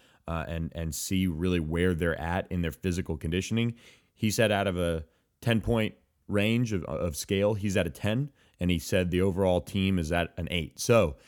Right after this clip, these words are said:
Ferhan Hunt feels like this team is ready to go and, and certainly in shape enough, uh, to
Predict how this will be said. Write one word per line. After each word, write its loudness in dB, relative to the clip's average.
Ferhan 2
Hunt 4
feels 4
like 2
this 0
team 0
is -2
ready 0
to 0
go 2
and, -2
and -2
certainly -2
in 2
shape 2
enough, 0
uh, -4
to -2